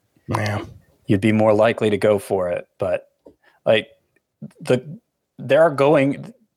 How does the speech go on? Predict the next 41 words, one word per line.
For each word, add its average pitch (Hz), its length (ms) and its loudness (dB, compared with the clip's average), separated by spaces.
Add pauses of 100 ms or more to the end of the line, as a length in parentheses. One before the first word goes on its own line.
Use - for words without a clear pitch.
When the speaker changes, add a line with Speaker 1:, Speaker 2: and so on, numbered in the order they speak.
(140)
Speaker 2:
keeping 180 340 -2
pace 151 280 0
in 135 60 0
that 113 180 0
quality 107 680 0
starts - 520 0
category, 101 580 -2
'cause 107 160 -8
more 120 180 2
quality 101 360 2
starts 98 280 -2
happen 95 280 -4
than 98 100 -10
wins, 104 320 0
obviously. 101 640 -2 (1120)
So 110 240 0
you 107 180 -2
can't, 117 360 0 (460)
you 117 100 -6
can't 147 300 -4
rely 117 440 2
as 104 140 0
much 107 240 2
on 104 120 2
the 101 80 -2
random 101 400 0
distribution 101 840 -2
like 95 200 -6
you 101 60 -2
do 104 140 -2
with 95 160 -6
wins. 95 500 -4
You, 101 80 -4 (120)
you 113 80 0
Speaker 1:
Yeah. 104 200 2 (120)
Speaker 2:
really 104 380 0
need 101 220 -4
to 107 100 0
actually 101 400 -4
be 104 140 -2
intentional 104 760 -4